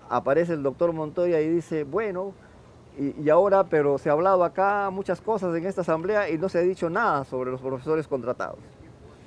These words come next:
Entonces Benjamín Martí Corena tuvo que retroceder y explicar que también estaba de acuerdo en que las reivindicaciones que le tocaba a los profesores nombrados también debían caer sobre los profesores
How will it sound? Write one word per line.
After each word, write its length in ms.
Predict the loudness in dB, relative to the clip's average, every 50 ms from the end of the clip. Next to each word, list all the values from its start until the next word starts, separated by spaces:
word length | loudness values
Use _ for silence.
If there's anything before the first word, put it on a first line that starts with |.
| -20 -20
Entonces 280 | -4 -4 -2 0 0 0
Benjamín 420 | 2 0 0 2 0 -2 -2 -2
Martí 220 | -4 -6 -4 -4 0
Corena 340 | 0 2 2 2 0 -2
tuvo 300 | -4 -2 -2 0 0 -2
que 140 | 0 0 0
retroceder 680 | 0 0 -4 -6 -10 -6 -4 -2 0 0 0 0 0
y 60 | -2 -4
explicar 580 | -6 -6 -10 -14 -8 -4 -2 0 0 -2 -4 -6 -10 -20 -20 -18 -4
que 100 | -4 -2
también 480 | 0 0 -2 -2 0 -2 -2 -2 -2 -4
estaba 320 | -8 -4 -2 0 2 2
de 60 | 2
acuerdo 520 | 2 0 2 2 4 4 2 2 0 -2 -4
en 100 | -6 -4
que 260 | -4 -4 -2 -2 -2
las 180 | 0 0 0 0
reivindicaciones 960 | 0 -2 -2 -2 -4 -6 -4 -6 -6 -4 -2 -2 -2 -2 -2 -6 -10 -8
que 80 | -8 -10
le 80 | -10 -6
tocaba 480 | -6 -6 -2 0 0 0 0 0 0
a 40 | -2
los 120 | -2 -4
profesores 420 | -6 -8 -10 -8 -4 -4 -2 -2 -2
nombrados 460 | -4 -4 -2 0 0 0 0 -2 -2
también 340 | -4 -6 -6 -2 -2 -4 -2
debían 320 | -2 -2 -4 -2 -4 -6 -6
caer 300 | -6 -6 -6 -6 -8 -6
sobre 300 | -6 -6 -6 -6 -8 -12 -14 -20 -20 -20 -20 -20 -10
los 140 | -10 -10 -10
profesores 640 | -8 -12 -10 -10 -10 -8 -6 -6 -6 -6 -6 -10